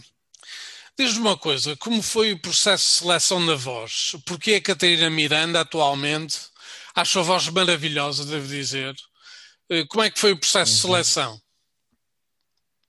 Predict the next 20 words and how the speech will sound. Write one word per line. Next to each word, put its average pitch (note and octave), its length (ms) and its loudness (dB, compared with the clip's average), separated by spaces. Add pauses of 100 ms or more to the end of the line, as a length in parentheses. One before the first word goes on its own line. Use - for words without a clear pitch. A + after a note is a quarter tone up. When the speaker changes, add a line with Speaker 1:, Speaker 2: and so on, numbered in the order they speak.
(2250)
Speaker 2:
Olha, F#3+ 600 2
foi G#3+ 280 -4
assim, D#3 340 -8
então... E3+ 280 0
Eu, F3 180 -6 (880)
na D#3 220 2
realidade, E3+ 840 0
eu, F#3+ 340 0
eu F3 220 0
na F3+ 80 0
altura, F3+ 600 -4 (300)
pronto, G#2 240 -10
eu C3 40 -8
já, F3 140 2 (100)
eu E3 140 0
já E3 140 -2
trabalho E3 420 -4
com, D#3 320 -6
com C#3 260 -4
algumas, C#3 560 -8